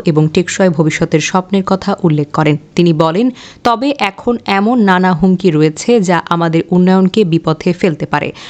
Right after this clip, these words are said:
ডক্টর ইউনুস বলেন, আমরা এমন এক সময় পার করছি যেখানে বহুপাক্ষিকতা হুমকির মুখে। জলবায়ু পরিবর্তন দ্রুততর হচ্ছে, ভূ রাজনৈতিক উত্তেজনা বাড়ছে এবং মানবিক সংকট গভীরতর হচ্ছে। নতুন নতুন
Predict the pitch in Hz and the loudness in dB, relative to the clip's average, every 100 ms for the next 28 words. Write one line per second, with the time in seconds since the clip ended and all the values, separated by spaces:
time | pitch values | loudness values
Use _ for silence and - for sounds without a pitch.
0 | - 202 214 214 220 175 151 - 160 156 | -2 0 0 -2 -2 0 -2 -2 -2 0
1 | 226 233 - - 208 214 247 - 196 208 | 0 -2 -6 -4 -2 0 -2 -2 -4 -2
2 | 208 202 - 202 202 196 175 165 170 165 | -4 -6 -2 0 2 0 -2 -2 -4 -6
3 | - 240 180 175 185 175 160 185 233 226 | -2 0 0 0 0 0 2 2 0 0
4 | 196 - 196 202 202 190 196 165 151 143 | -4 -4 -6 -4 -2 -2 -2 -2 -4 -4
5 | 139 - - - - 196 202 202 208 214 | -4 -4 -4 -8 -2 0 2 2 2 2
6 | 226 220 196 190 190 190 226 208 160 180 | 2 2 2 2 0 0 0 0 2 0
7 | 185 180 170 170 180 - - 226 165 202 | 0 0 0 0 -2 -2 0 0 2 2
8 | 202 185 175 190 196 - 160 156 151 156 | 2 0 0 0 -2 0 -2 2 0 2
9 | 202 147 135 - - - - - 180 151 | 0 -2 -6 -6 -6 -8 -18 -6 -4 -2
10 | 196 226 - - 214 208 226 233 - 226 | -4 -6 -6 0 2 2 -2 -4 -2 -2
11 | 208 226 202 175 180 - 190 156 143 147 | 0 0 0 2 2 0 -2 -2 -2 -4
12 | - - - - - 214 214 240 233 226 | -4 -4 -6 -10 -4 -2 -2 -2 -4 -2